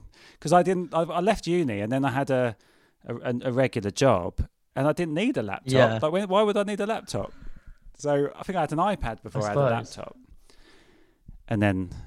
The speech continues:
Speaker 1: you know, I started doing comedy and I got myself
Speaker 2: I've,
Speaker 1: one.
Speaker 2: I've always used, like, I've, I've never really written stuff down in by hand. I've always
Speaker 1: Even at school,
Speaker 2: typed
Speaker 1: I don't
Speaker 2: it.
Speaker 1: expect you're so young.
Speaker 2: Probably, yeah. Um, I've always typed it.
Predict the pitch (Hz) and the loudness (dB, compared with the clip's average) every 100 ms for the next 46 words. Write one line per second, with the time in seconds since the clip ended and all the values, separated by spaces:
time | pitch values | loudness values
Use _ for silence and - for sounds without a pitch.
0 | - - 98 82 85 - - - 95 104 | -18 -6 -2 0 0 0 0 0 -2 -2
1 | 92 95 107 113 113 123 156 165 170 165 | -2 0 -2 -2 -4 2 2 4 2 2
2 | 180 185 160 117 123 120 113 127 113 120 | 2 2 4 4 0 -2 -2 -4 -4 -4
3 | - - - - 139 135 156 147 180 175 | -10 -20 -6 4 4 6 4 6 4 6
4 | 147 127 120 131 127 - 127 123 127 120 | 4 6 6 4 2 4 6 8 8 8
5 | 117 117 120 - _ _ 131 123 117 123 | 6 4 0 -6 _ _ 4 6 8 8
6 | 131 113 113 120 135 123 127 131 - - | 6 6 4 6 8 8 6 0 2 6
7 | 131 120 104 120 - - 127 120 107 113 | 6 6 4 2 0 0 0 0 0 2
8 | 107 107 120 - - _ _ - _ - | 4 4 2 -4 -16 _ _ -20 _ -20
9 | _ _ _ _ _ _ - 175 185 120 | _ _ _ _ _ _ 2 4 2 2
10 | 117 117 170 160 139 - _ _ _ _ | 2 4 4 2 -2 -12 _ _ _ _
11 | _ _ _ _ _ _ _ _ _ _ | _ _ _ _ _ _ _ _ _ _
12 | _ _ 135 139 135 131 135 - _ _ | _ _ 6 8 6 2 -6 -12 _ _
13 | _ - 143 165 196 185 - 117 139 - | _ 4 6 8 8 6 6 6 4 0
14 | 117 - | 0 -2